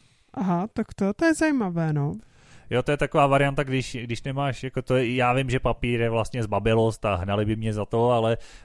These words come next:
Speaker 2: říkám, když jako tohle je strašně blbý s tím fakt, když na tu sirku jako nevidíš a nechc-, nemůžeš, to je další věc, že jo, ty většinou potřebuješ si to nějak jako přidržet, ten, eh,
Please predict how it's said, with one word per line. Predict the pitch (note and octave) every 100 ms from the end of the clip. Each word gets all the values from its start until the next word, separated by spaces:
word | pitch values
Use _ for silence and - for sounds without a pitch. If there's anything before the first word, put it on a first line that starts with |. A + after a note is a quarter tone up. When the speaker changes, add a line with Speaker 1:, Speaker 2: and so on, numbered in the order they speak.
| -
Speaker 2:
říkám, | B2 A2+
když | G#2 G#2+ - G2
jako | A#2 C3+ B2+ - -
tohle | - B2 C#3
je | D#3
strašně | - B2+ -
blbý | D#3 C3+ C#3+
s | -
tím | D3
fakt, | C3
když | C3 C#3
na | C3+
tu | -
sirku | C3 C#3+ -
jako | C#3+ E3+
nevidíš | D3+ A#2+ G#2 F#2+ - - - - - -
a | -
nechc-, | C3+ - - -
nemůžeš, | C#3 D3+ G3 F3+ - - -
to | D#3
je |
další | F3 D#3+ F#3+
věc, | G#2+
že | F2
jo, | F#2
ty | G#2
většinou | B2+ - A3
potřebuješ | G3+ - G2 F#2 F#2+ B2 - - - -
si | - -
to | D3+
nějak | D#3 D3+
jako | D#3
přidržet, | - - D3 C#3+ F#2+ -
ten, | - G2 G2
eh, | F#2 E2+ - - -